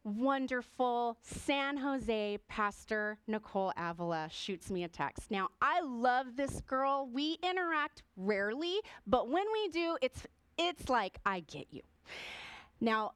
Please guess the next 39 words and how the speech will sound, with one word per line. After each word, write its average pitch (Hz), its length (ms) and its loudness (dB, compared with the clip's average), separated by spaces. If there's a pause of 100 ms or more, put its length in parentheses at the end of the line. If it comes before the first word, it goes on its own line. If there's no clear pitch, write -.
(140)
she 269 300 -2
d-, 247 120 -4
we 269 200 0
don't 277 180 0
really 180 200 0
text. - 520 -6
It's - 160 -2
like, 170 140 -2
"How's 320 220 0
the 370 60 -4
kid?" 254 300 -2
"Oh, 370 140 2
good." 277 240 -2 (480)
And 196 100 0
then 180 300 -2
it - 100 -12
kinda 151 200 -2 (320)
goes 147 160 -2
there. - 180 -4 (400)
And 254 220 2
then 262 300 0 (200)
this 262 440 0
one, 180 420 -4 (400)
"So - 240 -2
how's 370 300 -2
the 330 180 -6
church? - 720 -6 (1600)
How's 381 320 -2
everybody 403 460 0
doing? 392 240 0
How's 330 380 -6
worship?" - 360 -4 (800)
She's 349 240 0
the 359 80 0
wor-, 302 180 0
one 262 180 2
of 254 80 0
the 226 60 -2
worship 190 440 -2